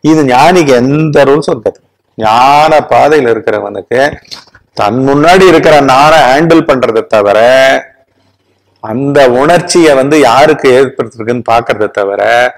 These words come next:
உன்னத்தை பண்ணக்கூடாது, உன்னத்தை பண்ணணும், ஏன்னா நான் வந்து இங்க பாஸ், நான் இந்த வேலையை பண்ணக்கூடாது, எந்த அடையாளத்தோடையும் அடையாளப்படுத்திக்க மாட்டேன். எல்லாம் நானு.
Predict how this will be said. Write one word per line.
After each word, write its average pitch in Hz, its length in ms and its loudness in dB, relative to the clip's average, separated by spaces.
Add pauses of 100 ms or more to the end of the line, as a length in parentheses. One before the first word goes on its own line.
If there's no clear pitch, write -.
(340)
உன்னத்தை 113 300 -4
பண்ணக்கூடாது, 117 800 0 (180)
உன்னத்தை 110 400 -6
பண்ணணும், 110 840 -4 (580)
ஏன்னா 123 420 0
நான் 120 320 0
வந்து 123 180 -2
இங்க 113 240 -2
பாஸ், 117 420 2 (340)
நான் 120 280 0
இந்த 120 140 -2
வேலையை 113 280 0
பண்ணக்கூடாது, - 480 -10 (260)
எந்த 165 640 -4 (100)
அடையாளத்தோடையும் 202 920 0
அடையாளப்படுத்திக்க 123 640 -4
மாட்டேன். 123 220 -4
எல்லாம் 233 280 0
நானு. 156 300 0